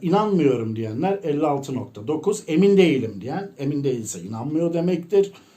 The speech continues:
yüzde on dokuz. Yani Sağlık Bakanlığı'nın açıkladığı verilere güven yüzde yirmi beşin altında.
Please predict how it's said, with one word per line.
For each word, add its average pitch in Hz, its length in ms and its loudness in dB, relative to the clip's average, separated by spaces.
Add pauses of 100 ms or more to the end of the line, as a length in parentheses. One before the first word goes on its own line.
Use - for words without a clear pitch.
(160)
yüzde 180 540 0 (240)
on 131 220 -4
dokuz. - 420 -12 (440)
Yani 147 200 -4
Sağlık 170 440 -2
Bakanlığı'nın 117 840 -6
açıkladığı 143 800 -6
verilere 151 680 -2
güven 139 420 0 (340)
yüzde 135 280 -4
yirmi 135 400 2
beşin 170 420 -4
altında. 123 600 -4